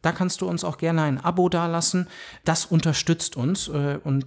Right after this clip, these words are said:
da kannst du gerne diese Gelegenheit nutzen, um etwas zurückzugeben. Ich freue mich auf deine Kommentare und auch auf deine Fragen. Nutz diese,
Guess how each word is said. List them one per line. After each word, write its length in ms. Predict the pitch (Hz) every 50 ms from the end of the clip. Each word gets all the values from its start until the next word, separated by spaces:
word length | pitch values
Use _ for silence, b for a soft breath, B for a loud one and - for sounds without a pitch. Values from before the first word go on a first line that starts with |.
| -
da 80 | - 135
kannst 260 | 135 156 156 143 -
du 60 | 160
gerne 300 | 139 143 147 156 156 147
diese 340 | 131 143 135 147 139 139 -
Gelegenheit 760 | - - - 131 131 139 151 160 156 156 143 147 143 143 143
nutzen, 640 | 135 135 139 143 147 156 151 - - 160 147 147
um 220 | - 160 156 160 160
etwas 380 | 151 143 - 156 143 - -
zurückzugeben. 760 | - 131 123 175 190 - - 180 160 156 160 160 170 190 240 - B B B B B B B B B B
Ich 200 | B 160 - -
freue 360 | - - - 143 180 190 196
mich 160 | 202 190 190 180
auf 80 | 170
deine 180 | - 170 160 160
Kommentare 640 | - - 151 151 151 151 - 170 185 196 190 196 190
und 220 | 196 180 180 -
auch 160 | - 170 156
auf 160 | 165 165 -
deine 180 | - 151 147 147
Fragen. 480 | 139 - - 170 170 156 131 139 127 139
Nutz 260 | 202 - - - -
diese, 380 | - 175 160 165 165 165 165